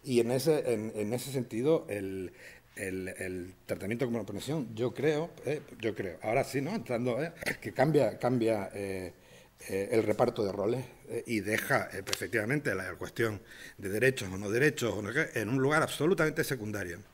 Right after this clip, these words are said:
Y eso es muy difícil de cambiar, a no ser que, eh, eh, eh, eh, eh, hay un, hay un antropólogo también, eh, como nosotros,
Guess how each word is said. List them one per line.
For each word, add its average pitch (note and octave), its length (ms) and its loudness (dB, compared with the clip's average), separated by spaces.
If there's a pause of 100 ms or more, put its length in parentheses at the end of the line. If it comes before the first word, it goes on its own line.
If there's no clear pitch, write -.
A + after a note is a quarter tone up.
(320)
Y A2 100 4
eso D3 320 4
es - 360 0
muy D3 520 4
difícil D3+ 440 -2
de C#3+ 80 0
cambiar, B2+ 360 2
a B2 60 0
no D3+ 100 -2
ser E3+ 160 0
que, F3+ 160 2
eh, C#3+ 60 -6 (680)
eh, B2 280 4
eh, A2 880 0
eh, A2 180 -2
eh, A2+ 200 -2 (120)
hay C3 140 6
un, C#3+ 120 2
hay C3+ 140 4
un D3+ 80 4
antropólogo C3+ 520 2
también, A2+ 300 0 (140)
eh, C#3 160 -2
como G#2 180 -6
nosotros, D3 460 -2